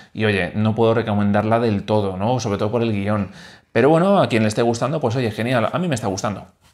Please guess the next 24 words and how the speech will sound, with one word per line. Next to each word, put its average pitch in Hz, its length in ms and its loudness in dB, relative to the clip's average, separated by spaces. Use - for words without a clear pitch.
Daredevil 135 600 2
número 147 240 4
veintisiete. 123 1040 0
Esta 170 440 0
portada 180 560 0
aún 143 220 2
no - 80 0
sé 95 220 -2
si 101 200 -2
me 104 100 0
está 104 140 -4
gustando 175 600 0
o 98 480 2
no. 104 340 -2
El 98 380 -2
caso 143 200 0
es - 60 0
que 104 140 -4
curiosa 139 460 2
es 185 180 -2
un 139 100 -2
rato, 98 260 0
eso 110 160 -2
sí. - 280 -10